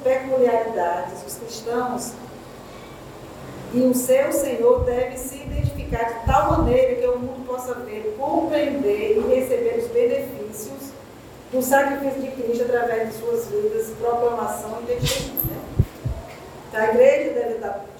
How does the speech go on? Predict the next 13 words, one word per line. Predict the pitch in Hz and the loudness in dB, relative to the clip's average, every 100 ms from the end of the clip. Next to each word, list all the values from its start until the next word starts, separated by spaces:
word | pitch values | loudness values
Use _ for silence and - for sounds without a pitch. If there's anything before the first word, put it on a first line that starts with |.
| - - | -14 -2
tão | 277 320 | 2 2
junta, | - 254 277 277 - | 2 2 2 0 2
tão | 269 277 | 2 2
unida | 247 254 269 240 | 2 0 2 2
no, | 220 254 - - - - - - - - 220 | 2 2 0 -4 -10 -16 -16 -18 -18 -14 0
no | 247 226 247 | 2 2 -4
Senhor, | - 214 214 247 262 - - - - - | -4 0 4 6 6 2 -4 -10 -16 -16
que | 285 | -8
o | |
mundo | 294 277 294 311 | -4 -2 0 -2
possa | 285 285 | -2 -4
perceber | 302 302 302 320 311 277 262 254 | -2 -2 -2 -2 2 6 6 4
isso, | 233 - | -2 -6